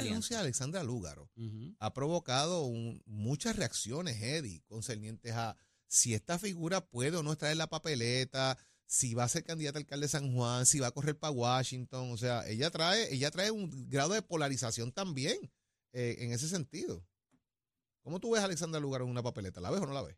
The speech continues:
Speaker 2: Mira, eh, ciertamente, y, y yo creo que, eh, el, el estar ella, eh, pues obviamente relegaría la,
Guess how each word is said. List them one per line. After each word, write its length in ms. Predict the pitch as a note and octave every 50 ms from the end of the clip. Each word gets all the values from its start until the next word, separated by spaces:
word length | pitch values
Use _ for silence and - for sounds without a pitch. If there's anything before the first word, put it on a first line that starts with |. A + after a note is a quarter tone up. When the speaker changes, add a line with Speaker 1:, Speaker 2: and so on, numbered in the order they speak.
| _ _
Speaker 2:
Mira, 360 | D3+ D#3+ D#3+ E3+ E3+ D3+ - -
eh, 140 | D3+ D3 C#3
ciertamente, 720 | - - D#3 C3+ C3+ F3 F3 F3 D#3 C#3+ C#3 F3+ F3+ F3+ -
y, 320 | E3+ D#3 D3+ D3 D3 - -
y 540 | D3 C#3+ C#3+ C#3 C#3 C3+ C3+ C3+ C3+ C3
yo 180 | B2 C3+ C3 B2
creo 460 | - C#3+ D3 D3 D#3 D#3+ D#3+ D#3 - _
que, 580 | - C#3 C#3 C3+ C3 C3 C3 C3 C3+ C3 - -
eh, 400 | B2 B2+ A#2+ A#2+ A#2 A2+ - -
el, 340 | - A#2+ A#2+ A#2 A2+ G#2+ - -
el 140 | A#2+ A#2 A2+
estar 280 | - - - B2+ C3
ella, 560 | C#3+ D3 D3+ D3 A#2+ A#2+ A#2 A#2 B2 C3+ - _ _
eh, 240 | - - G#2 G2+ G2+ G#2+ -
pues 140 | G#2 G#2
obviamente 400 | G2+ G2 G2 G2+ G#2+ A2 G#2 A#2
relegaría 640 | B2 C3+ C3 B2 A2+ G#2+ A2+ G#2+ G#2+ A2 A#2 B2 A#2+ A#2+
la, 340 | A#2 A2 A2 G#2 F#2+ F#2+